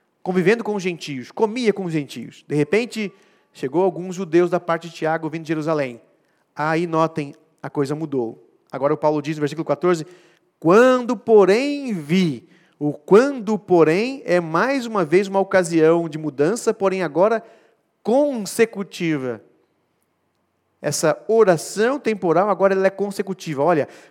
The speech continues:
quando Pedro veio, ele estava aqui numa boa, comendo com os gentios. Quando, porém,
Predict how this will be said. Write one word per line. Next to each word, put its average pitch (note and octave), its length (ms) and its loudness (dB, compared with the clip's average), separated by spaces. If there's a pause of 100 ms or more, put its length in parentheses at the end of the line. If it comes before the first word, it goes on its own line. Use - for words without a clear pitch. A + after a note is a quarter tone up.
quando F#3 360 0
Pedro D3 320 0
veio, C#3+ 520 0 (200)
ele B3+ 80 -10
estava A3 180 -4
aqui A3 200 -6
numa G#3+ 220 -6
boa, G3+ 400 -2 (480)
comendo A#3+ 440 -6
com A#3+ 80 -12
os G#3+ 60 -10
gentios. F#3+ 520 -12 (800)
Quando, B3 400 4
porém, G3 400 4